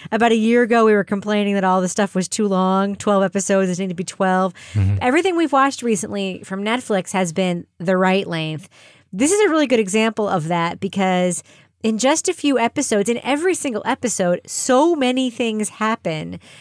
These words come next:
Speaker 1: that have our jaws dropping, that have us going, "What?" And this is a great example of The Confession Killer, of something that starts in one place and ends up in completely a different place. I really enjoyed watching it, so thumbs up for me. What about you, Kevin?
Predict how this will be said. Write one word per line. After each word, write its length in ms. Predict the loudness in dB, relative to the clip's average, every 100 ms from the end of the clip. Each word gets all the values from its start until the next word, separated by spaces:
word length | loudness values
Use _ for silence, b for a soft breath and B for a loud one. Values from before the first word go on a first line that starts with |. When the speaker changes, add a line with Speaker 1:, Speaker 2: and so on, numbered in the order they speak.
| B B B
Speaker 1:
that 200 | 0 2
have 220 | 2 2
our 140 | 0
jaws 380 | 2 4 4 2
dropping, 440 | 2 4 4 0 0
that 80 |
have 180 | 0 0
us 120 | -2
going, 440 | -4 -4 -4 -6 -4
"What?" 540 | 0 2 0 -2 -6 -6 B B B -2
And 160 | 0
this 280 | 2 2 2
is 120 | 2
a 100 | 0
great 540 | 0 -2 2 4 4 2
example 500 | 0 0 0 0 0
of 60 |
The 80 | 0
Confession 400 | -2 0 -2 -2
Killer, 200 | -2 0
of 80 | 0
something 240 | -2 -2 -2
that 120 | -4
starts 380 | 0 2 2 0
in 120 | 0
one 200 | -2 -2
place 320 | 0 0 0
and 100 | 0
ends 180 | -2 0
up 200 | -2 -2
in 160 | -8
completely 800 | -4 -4 -4 -2 4 6 6 4
a 40 | 2
different 300 | 2 -2 -4
place. 380 | 0 0 0 -6 B B B 0
I 100 | 2
really 240 | 2 2
enjoyed 240 | 0 -2 0
watching 360 | 0 -2 -4
it, 160 | -6 -6
so 160 | -6
thumbs 240 | -2 -2 -2
up 160 | -4
for 80 | -4
me. 180 | -6 -6
What 100 | -4
about 200 | 0 0
you, 80 | 0
Kevin? 340 | -4 -8 -12